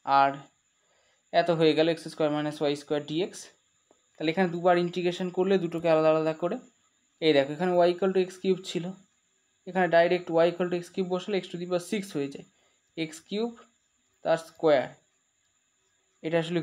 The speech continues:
গুণ হয়ে যায়, তিন দুগুণে ছয়, ঠিক আছে।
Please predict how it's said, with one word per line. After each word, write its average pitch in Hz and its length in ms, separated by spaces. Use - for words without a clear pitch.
গুণ 175 200
হয়ে 160 140
যায়, 151 140
তিন 160 140
দুগুণে 151 340
ছয়, 151 220
ঠিক 226 200
আছে। 143 160